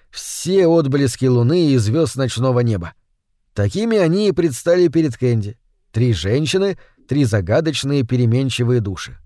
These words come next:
Одна, несущая в себе сверкание молний, другая —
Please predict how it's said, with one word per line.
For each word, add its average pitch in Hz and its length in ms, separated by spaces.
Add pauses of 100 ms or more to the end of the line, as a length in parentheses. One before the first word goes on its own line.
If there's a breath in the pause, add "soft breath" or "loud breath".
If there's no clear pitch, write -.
(180)
Одна, 123 460 (260 loud breath)
несущая 170 680
в 123 60
себе 160 280
сверкание 151 640
молний, 120 520 (140)
другая — 113 580